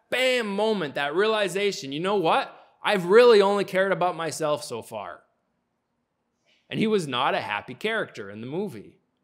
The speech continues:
He thought he had it all great and everything looked like life was going great for him. He wasn't happy. Not at all. I looked up that line to try to find out exactly what it said in the movie.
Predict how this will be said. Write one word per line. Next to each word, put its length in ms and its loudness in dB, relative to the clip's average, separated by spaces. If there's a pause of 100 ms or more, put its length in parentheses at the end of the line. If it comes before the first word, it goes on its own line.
He 140 -8
thought 280 -4
he 80 -6
had 280 -2
it 80 -6
all 160 -4
great 340 -4
and 100 -16
everything 480 -8
looked 140 -8
like 220 -10
life 200 -8
was 120 -12
going 260 -8
great 240 -8
for 160 -8
him. 120 -6
He 120 -12
wasn't 380 -14
happy. 560 -16 (1000)
Not 200 -4
at 120 -4
all. 480 -10 (1800)
I 140 2
looked 320 6
up 300 2
that 220 4
line 340 2
to 80 -6
try 240 0
to 80 0
find 340 -4
out 140 -2
exactly 420 -6
what 160 -4
it 100 -10
said 440 -6 (420)
in 140 -8
the 80 -6
movie. 440 -4